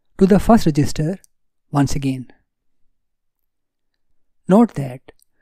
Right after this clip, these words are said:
when U zero is applied to a state ket x, it leaves the state unchanged if x is zero. For any other value of x,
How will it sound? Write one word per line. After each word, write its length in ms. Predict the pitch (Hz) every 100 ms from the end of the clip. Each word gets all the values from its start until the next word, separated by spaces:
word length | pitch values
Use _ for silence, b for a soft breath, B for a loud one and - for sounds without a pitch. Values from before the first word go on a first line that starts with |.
| _ -
when 200 | 175 175
U 240 | 180 269
zero 280 | 240 247 247
is 120 | 190
applied 600 | 180 165 151 156 180 220 - _ _ _ _ _ -
to 120 | 180
a 100 | 165
state 520 | - - 151 151 - -
ket 260 | 175 165
x, 400 | 139 139 - - _ _ _ _ _ _ _
it 220 | 190 -
leaves 380 | 180 185 226 262
the 160 | 226 220
state 540 | - 165 156 156 - - _ _ _ _ _ _ -
unchanged 720 | 220 208 - 139 143 185 175 _ _ _ _ _ _ -
if 280 | 160 - -
x 260 | 165 151 -
is 140 | 139
zero. 420 | 123 131 135 175 - - _ _ _ _ _ _ _ _ _ _ -
For 180 | 240 240
any 280 | 202 277 311
other 200 | 240 185
value 420 | 151 143 190 233
of 160 | -
x, 380 | 139 151 - -